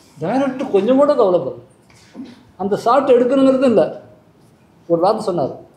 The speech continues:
"நீங்க எல்லாம் மெட்ராஸ்லேருந்து வந்திருக்கிறீங்க. இந்த ஒரு ஷாட் நான் எடுத்துட்டேன்னா எனக்கு ஃபுல்ஃபில். ஆனா இது இல்லாமையும் படத்தை பண்ணலாம், முடியும்.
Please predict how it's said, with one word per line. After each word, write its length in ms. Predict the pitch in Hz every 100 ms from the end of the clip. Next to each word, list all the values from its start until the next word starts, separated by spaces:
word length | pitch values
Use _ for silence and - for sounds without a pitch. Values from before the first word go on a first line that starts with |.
| _ _ _
"நீங்க 180 | 156 165
எல்லாம் 260 | 170 202 147
மெட்ராஸ்லேருந்து 480 | 196 196 185 196
வந்திருக்கிறீங்க. 440 | 151 143 135 117 117 - - -
இந்த 140 | 151
ஒரு 140 | 151 165
ஷாட் 280 | 208 240 220
நான் 160 | 196
எடுத்துட்டேன்னா 480 | 170 175 151 156 196 - - -
எனக்கு 320 | 208 302 302
ஃபுல்ஃபில். 460 | - 294 269 269 139 - - _ - -
ஆனா 160 | 180
இது 320 | 170 165 170
இல்லாமையும் 680 | 220 233 233 269 277 - - _ _ _ _ _
படத்தை 320 | 165 170 -
பண்ணலாம், 360 | - 165 156 135
முடியும். 400 | 165 220 160 -